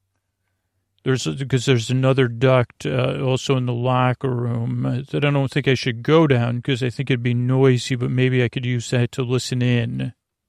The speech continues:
And, uh, then we could assess things just to see. Maybe we should just go in and, and deal with the, these, uh, other characters, but we don't know, and we're not all healed, so we're in d-, uh, a state of disarray a bit.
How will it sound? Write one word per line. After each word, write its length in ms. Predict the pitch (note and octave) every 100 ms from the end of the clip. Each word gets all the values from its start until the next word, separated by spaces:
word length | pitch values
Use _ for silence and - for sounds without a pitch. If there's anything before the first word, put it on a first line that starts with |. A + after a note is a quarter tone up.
| _ _ _ _ _ _ _ _ -
And, 640 | C3+ B2+ B2+ B2+ A#2+ A#2
uh, 600 | - C3 B2+ B2 B2+ B2 - _ _ _ _ _
then 680 | C3 B2 C3+ B2+ B2 B2+ C#3
we 140 | B2+ A#2
could 160 | C3
assess 500 | A#2+ - C#3 C3+ -
things 460 | D#3+ D#3+ E3 D3+ -
just 480 | C3+ B2+ C3 C3 -
to 100 | C#3
see. 380 | - D3+ C3
Maybe 260 | B2+ C3+ C3+
we 140 | C#3
should 140 | - C#3+
just 180 | A#2 -
go 200 | C3+ C3+
in 140 | C3+
and, 180 | B2+ C3
and 240 | C3 A#2+
deal 200 | B2 C3+
with 200 | C3 A#2+
the, 160 | C3+ B2
these, 380 | B2 B2+ - C3+
uh, 220 | C3 C3
other 220 | B2 B2
characters, 720 | - D3+ D#3 - C#3 C3 B2+ -
but 100 | C3+
we 120 | C3
don't 240 | C3 B2+
know, 340 | B2+ C3 C3 C#3+
and 240 | B2 C#3
we're 120 | C3
not 260 | B2+ B2 A#2+
all 200 | A#2+ A#2
healed, 600 | A2 C#3+ C3 A2+ B2 A#2+
so 240 | - C#3
we're 200 | B2 B2+
in 160 | B2+ A#2+
d-, 100 | D3+
uh, 460 | D3+ C#3 C3+ D3 A#2+
a 40 |
state 340 | - - C3+
of 120 | B2 A#2+
disarray 600 | C3 - B2+ B2+ C#3 A#2+
a 60 |
bit. 540 | A#2+ C3 B2 - -